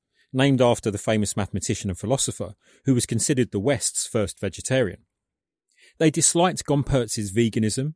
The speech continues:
because it stemmed from the very unchristian teachings of Porphyry of Tyre, the third century Neoplatonist. Tensions reached a head in eighteen thirty-two.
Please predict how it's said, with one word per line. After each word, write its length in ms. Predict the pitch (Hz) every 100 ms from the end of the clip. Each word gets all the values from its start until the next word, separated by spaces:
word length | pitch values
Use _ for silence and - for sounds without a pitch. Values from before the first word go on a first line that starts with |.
| -
because 240 | 113 107
it 80 | 107
stemmed 360 | - 131 123
from 320 | - 117 113 107 - _
the 100 | 120
very 260 | 160 147 -
unchristian 760 | 117 139 127 - 113 - 101 92
teachings 580 | - 117 - 92 90 - _ _
of 140 | 143 -
Porphyry 680 | - 151 - 104 - 73 - _
of 120 | 110 98
Tyre, 500 | - 107 95 - - _ - _
the 100 | 107
third 340 | - 127 120
century 500 | - 117 113 - 104 - _
Neoplatonist. 1000 | 117 117 110 107 - 117 - 92 82 - - _ _ _ _ _ _
Tensions 540 | - 196 185 - 143 -
reached 300 | 139 127 -
a 40 |
head 300 | 110 143 98 - _ _
in 120 | 120 113
eighteen 400 | 117 104 107 95
thirty-two. 640 | - 95 - 95 - 90